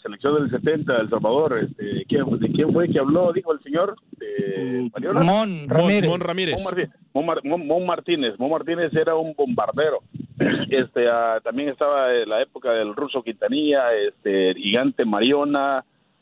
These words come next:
Speaker 1: y esa es la generación de que fue al primer mundial El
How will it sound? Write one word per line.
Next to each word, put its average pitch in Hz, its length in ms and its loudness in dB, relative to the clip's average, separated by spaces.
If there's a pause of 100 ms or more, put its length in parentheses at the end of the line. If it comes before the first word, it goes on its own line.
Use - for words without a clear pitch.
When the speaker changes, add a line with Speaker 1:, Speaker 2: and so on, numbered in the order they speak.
(220)
Speaker 1:
y 117 440 2
esa 156 320 2
es 180 200 0
la 170 280 2
generación 139 540 0
de 190 120 2
que 143 160 0
fue 160 240 2
al 143 140 0
primer 147 560 -2
mundial 139 720 -2
El 113 100 -2